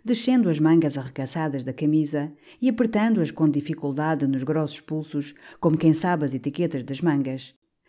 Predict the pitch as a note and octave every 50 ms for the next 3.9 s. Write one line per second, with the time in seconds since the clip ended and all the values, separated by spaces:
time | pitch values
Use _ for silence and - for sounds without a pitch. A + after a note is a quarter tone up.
0 | - - - F#3 G#3 A3+ - - - - A3+ A3+ A3+ A3+ A#3 A#3+ A3+ A3 E3 D#3
1 | C#3 D#3 E3 D#3 D#3+ D#3+ C#3+ - F#3 F#3 E3+ C#3+ C#3 C#3+ C#3 C#3+ C#3+ D3 - F3+
2 | F3+ G3 G3 F3 D3+ D#3 D#3 D#3 D#3+ - - _ _ _ - A3+ A3 G#3+ A#3+ B3
3 | A#3+ B3 G#3 D3+ - D3+ C#3+ C3 D#3 D3 - F3+ D#3 - - - A#2+ A#2